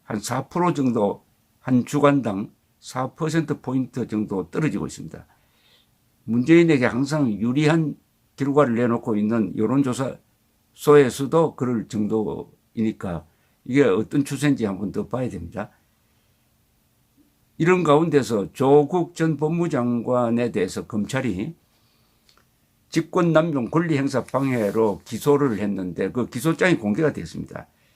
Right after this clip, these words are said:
이게 국회에 제출하니까 자-, 자연적으로 이게 언론에 공개가 됩니다. 저도 카피를 하나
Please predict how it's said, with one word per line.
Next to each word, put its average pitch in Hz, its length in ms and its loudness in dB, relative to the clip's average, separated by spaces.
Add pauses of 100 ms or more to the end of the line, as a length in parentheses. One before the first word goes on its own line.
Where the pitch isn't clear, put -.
(120)
이게 139 440 -2 (260)
국회에 175 360 -2
제출하니까 113 800 -2
자-, 131 280 0
자연적으로 143 1160 -4 (340)
이게 110 200 -4
언론에 143 420 2
공개가 101 400 -4
됩니다. 82 320 -8
저도 143 460 0 (480)
카피를 143 340 -4
하나 110 340 -6